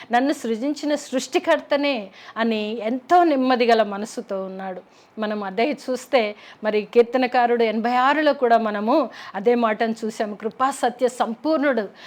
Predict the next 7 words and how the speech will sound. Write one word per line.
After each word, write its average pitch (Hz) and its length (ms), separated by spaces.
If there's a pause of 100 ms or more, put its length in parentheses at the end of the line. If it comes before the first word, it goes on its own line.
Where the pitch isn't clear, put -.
(140)
నిండు 302 440
కృపా 294 360
సత్యముతో 240 640
నిండి 226 340
ఉన్నటువంటి 208 540
దేవుడు. 190 400 (340)
అలా 247 280